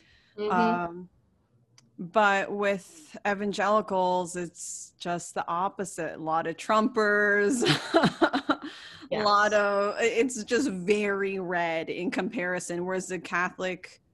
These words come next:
Speaker 2: uh, Catholic Americans are, are split, and they are a little bit more blue than red. And
Speaker 1: Mm.
Speaker 2: depending on where you look in the country, um, some of the Catholic spots are super blue.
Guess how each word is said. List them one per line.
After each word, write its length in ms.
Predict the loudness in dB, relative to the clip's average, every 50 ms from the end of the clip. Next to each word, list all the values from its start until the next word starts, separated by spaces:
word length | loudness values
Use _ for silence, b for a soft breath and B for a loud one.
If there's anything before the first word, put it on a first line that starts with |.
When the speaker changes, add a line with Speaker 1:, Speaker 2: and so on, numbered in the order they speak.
| _ _ -8
Speaker 2:
uh, 260 | -4 -2 -2 -2 -2
Catholic 400 | -2 -2 0 0 0 -2 -4 -8
Americans 600 | -6 -4 -4 -2 -2 -4 -4 -4 -6 -6 -4 -4
are, 300 | -4 -4 -4 -4 -6 -8 -12 _ _ -8
are 120 | -6 -6
split, 540 | -6 -6 -10 -10 _ -2 -2 -2 -2 -2 -6 -8 -8
and 180 | -8 -6 -6 -4
they 140 | -4 -4 -2
are 120 | -2 -2
a 60 | -4
little 240 | -2 -2 -2 -2 -2
bit 160 | -2 -2 -4
more 220 | -2 -2 -2 -2 -2
blue 680 | -4 -4 -2 -2 0 0 0 0 0 -2 -4 -6 -8 b b b b _ -6
than 180 | -6 -4 -4 -4
red. 540 | -2 0 0 0 0 -2 -4 -8 -10 -12 -14 _ _ _ _ _ -8
And 140 | -4 -2 0
Speaker 1:
Mm. 220 | 0 0 -2 -4 -8 -12 _ -4
Speaker 2:
depending 280 | -4 -2 -2 -2 -2
on 140 | -2 -2 0
where 180 | 0 0 0 -2
you 600 | -2 -4 -4 -4 -4 -4 -4 -2 -2 -2 -4 -4 -8 _ _ -10
look 300 | -2 0 0 0 0 -2
in 120 | -4 -6
the 80 | -6 -4
country, 760 | -2 0 2 2 2 2 0 -2 -2 -2 -2 -2 -4 -4 -8 b b b b b b _ -2
um, 540 | 0 2 2 2 0 0 -2 -4 -6 -8 -10 _ _ _ _ _ _ _ _ _ _ _ _
some 340 | -16 -8 -4 -2 0 0 0
of 160 | -2 -2 -2
the 280 | 0 0 0 0 0 0
Catholic 460 | 0 2 2 2 0 -2 -4 -6 -6
spots 400 | -4 -2 0 0 0 0 -2 -4
are 60 | -4 -4
super 400 | -2 0 0 0 0 0 0 0
blue. 440 | 0 0 -2 -2 -2 -2 0 0